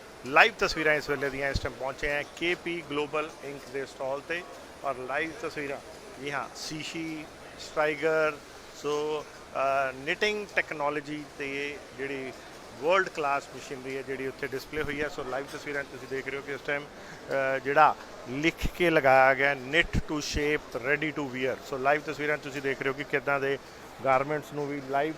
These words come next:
ਤਸਵੀਰਾਂ 'ਚ ਦਿਖਾਇਆ ਗਿਆ ਹੈ ਔਰ ਡਿਸਪਲੇ ਕੀਤਾ ਗਿਆ ਹੈ। ਔਰ ਇਸ ਮਾਮਲੇ 'ਚ ਤੁਸੀਂ ਦੇਖ ਸਕਦੇ ਹੋ ਕਿ ਬਹੁਤ ਸਟਾਲ ਨੂੰ ਬੜੇ ਹੀ ਸਾਦੇ ਤੇ ਬੜੇ ਹੀ ਕਾਰਪੋਰੇਟ ਢੰਗ ਨਾਲ ਜਿਹੜਾ ਸ਼ੇਪ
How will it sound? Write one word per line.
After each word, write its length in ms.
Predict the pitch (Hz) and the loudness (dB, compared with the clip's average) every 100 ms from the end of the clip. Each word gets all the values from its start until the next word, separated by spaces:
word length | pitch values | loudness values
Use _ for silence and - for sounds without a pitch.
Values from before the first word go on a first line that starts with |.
| 160 | -8
ਤਸਵੀਰਾਂ 380 | 143 139 143 | -8 -8 -10
'ਚ 20 | 139 | -10
ਦਿਖਾਇਆ 480 | 143 135 - 135 135 | -12 -12 -10 -8 -6
ਗਿਆ 220 | 139 143 | -4 -4
ਹੈ 80 | 147 147 - - - | -4 -6 -16 -14 -4
ਔਰ 540 | 139 139 131 135 135 123 | 0 0 0 -2 -4 -4
ਡਿਸਪਲੇ 360 | 139 - 165 | -6 -2 -2
ਕੀਤਾ 280 | 143 143 143 | -2 0 0
ਗਿਆ 200 | 139 143 | 2 0
ਹੈ। 140 | 143 | 0
ਔਰ 200 | 147 139 135 135 | -2 -4 -6 -8
ਇਸ 80 | 131 - | -10 -8
ਮਾਮਲੇ 320 | 131 131 143 | -8 -4 -4
'ਚ 120 | 143 143 | -4 -8
ਤੁਸੀਂ 200 | 135 139 | -8 -6
ਦੇਖ 180 | 131 127 | -6 -6
ਸਕਦੇ 340 | 135 120 131 | -8 -8 -6
ਹੋ 160 | 139 165 - - - - 147 | -4 -6 -10 -12 -12 -12 -8
ਕਿ 260 | 151 151 - - - - 131 | -4 -4 -8 -12 -14 -12 0
ਬਹੁਤ 280 | 156 165 160 - - - - | 4 4 4 -6 -10 -12 -14
ਸਟਾਲ 500 | - - 156 156 156 - - - - | -12 2 8 10 10 6 -12 -14 -10
ਨੂੰ 120 | 143 | -4
ਬੜੇ 280 | 143 156 160 | 2 4 4
ਹੀ 320 | 160 170 170 - - | 2 -4 -6 -8 -2
ਸਾਦੇ 400 | 170 156 151 190 | 4 6 6 4
ਤੇ 140 | 185 185 | 4 2
ਬੜੇ 260 | 156 156 | 2 0
ਹੀ 100 | 160 | 0
ਕਾਰਪੋਰੇਟ 440 | 160 147 135 - 147 156 | 0 2 2 2 2 2
ਢੰਗ 180 | 131 | 2
ਨਾਲ 200 | 123 139 160 - - - - | 2 -2 -4 -12 -14 -8 0
ਜਿਹੜਾ 320 | 143 139 143 | 6 8 6
ਸ਼ੇਪ 420 | - - - 180 | 0 -4 2 4